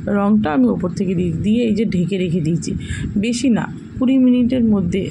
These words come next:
লো করে রেখেছিলাম গ্যাস সিম করে। কুড়ি মিনিটের মধ্যে দেখো জলটা টেনে গেছে, আর দেখো কেমন ঝরঝরে লাগছে না, ভাতটা হাফ সিদ্ধ হয়ে গেছে, আর একটু হওয়া বাকি আছে। কিন্তু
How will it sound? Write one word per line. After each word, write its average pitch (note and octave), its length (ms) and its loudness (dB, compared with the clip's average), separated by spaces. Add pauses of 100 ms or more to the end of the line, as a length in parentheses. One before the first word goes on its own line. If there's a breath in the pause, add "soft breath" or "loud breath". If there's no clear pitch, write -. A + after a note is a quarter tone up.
(160)
লো F#3+ 220 0
করে G#3 220 -2
রেখেছিলাম G#3 540 0
গ্যাস F3+ 220 -2
সিম F#3+ 320 0
করে। F#3 260 -4 (680 loud breath)
কুড়ি C4 180 2
মিনিটের A#3 420 2
মধ্যে G#3+ 180 2
দেখো G#3 220 0
জলটা F#3+ 320 0
টেনে E3+ 280 -2
গেছে, D#3 300 -4
আর F#3 60 -4
দেখো F#3 280 -4
কেমন G#3+ 240 2
ঝরঝরে F#3 340 -2
লাগছে G3 260 0
না, C4 160 0
ভাতটা F3+ 500 -4
হাফ G#3+ 280 -2
সিদ্ধ G3+ 320 -2
হয়ে F#3+ 200 0
গেছে, D#3 280 -4 (520 loud breath)
আর G#3 160 -4
একটু A#3+ 260 -2
হওয়া F#3 360 0
বাকি F3+ 380 -4
আছে। F3+ 220 -4
কিন্তু A#3 380 0